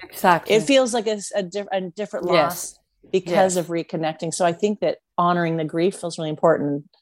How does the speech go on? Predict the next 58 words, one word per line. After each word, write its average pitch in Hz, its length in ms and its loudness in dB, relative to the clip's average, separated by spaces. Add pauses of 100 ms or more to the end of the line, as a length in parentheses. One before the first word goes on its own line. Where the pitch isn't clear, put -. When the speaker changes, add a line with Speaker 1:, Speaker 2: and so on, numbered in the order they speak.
(180)
Speaker 1:
Mm-mm. 190 340 0
Speaker 2:
A 175 40 6
lot, 165 280 6
'cause 196 120 0
a 190 40 2
lot 190 140 2
of 175 40 -8
people, 196 180 -4
because 190 200 -8
of 190 100 -10
Facebook, 208 440 -6
we've 156 140 -6
been 156 140 -4
finding 151 360 2
each 151 180 0
other. 143 240 4
And 160 160 0
so 170 180 4
it's 165 180 -2
bringing 208 280 4
up 175 100 -2
the 180 60 -2
memories, 151 480 -4
and 160 80 -12
people 180 200 -2
are 175 60 -4
sharing 170 280 -6
their 165 100 -6
photos 196 460 -2 (440)
and 185 100 2
remembering 185 580 0
in 170 140 -4
our 151 160 -4
body 175 440 -4
too, 160 200 -4
like, 151 180 -8
what 165 240 -2
it 165 100 -4
was 165 220 -8
like 147 240 -6 (760)
to 175 80 -6
have 180 180 2
that 165 180 2
career. 170 400 2
So - 160 -4
I 165 100 0
think 180 320 -8
to - 280 -8
n-, 170 160 0
understand 160 720 -4
that - 160 -4
what 175 120 2
it 170 60 6
would 165 80 4
be 165 100 4
like 156 200 2
for 170 100 -2
you 160 420 4